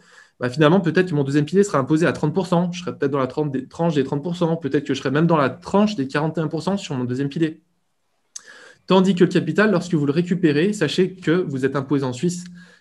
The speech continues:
mais vous récupérez votre impôt à la source, Suisse payé, en totalité,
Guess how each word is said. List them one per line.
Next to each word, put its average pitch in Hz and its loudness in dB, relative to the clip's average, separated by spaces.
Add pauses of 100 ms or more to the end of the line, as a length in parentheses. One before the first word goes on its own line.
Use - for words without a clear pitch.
(140)
mais 175 4
vous 147 -2
récupérez 147 -2
votre 127 -2
impôt 131 -2
à 120 0
la 120 -2
source, 220 -6
Suisse - -8
payé, 139 -4
en 131 -6
totalité, 139 -2